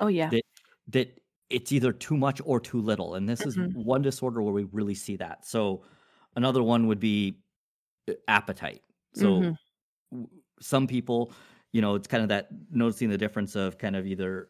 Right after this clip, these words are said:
Speaker 2: significant weight loss when you're not really intending to, you're just kind of just, you don't have the energy, you don't eat, you don't bother, you don't think about it. Or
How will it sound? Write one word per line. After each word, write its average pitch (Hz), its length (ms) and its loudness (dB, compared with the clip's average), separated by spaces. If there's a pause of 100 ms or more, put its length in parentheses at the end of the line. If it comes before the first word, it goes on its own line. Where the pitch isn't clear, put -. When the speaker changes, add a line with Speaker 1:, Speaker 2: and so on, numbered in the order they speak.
(120)
Speaker 2:
significant 113 720 -6
weight 101 240 -2
loss 107 500 -4
when 101 180 -4
you're 98 120 -4
not 95 280 -6
really 92 420 -8 (640)
intending 101 520 -2
to, 113 200 0
you're 101 140 0
just 90 220 -6
kind 95 240 -6
of 87 160 -12
just, - 220 -10 (200)
you - 100 -8
don't 92 200 -4
have 190 160 -4
the 196 100 -4
energy, 92 360 -6
you 90 180 -8
don't 90 300 -8
eat, 95 340 -8
you 98 80 -6
don't 90 220 -6
bother, 90 320 -4
you 95 100 -4
don't 90 220 -10
think 98 160 -8
about 95 260 -8
it. 95 160 -10 (420)
Or 117 420 6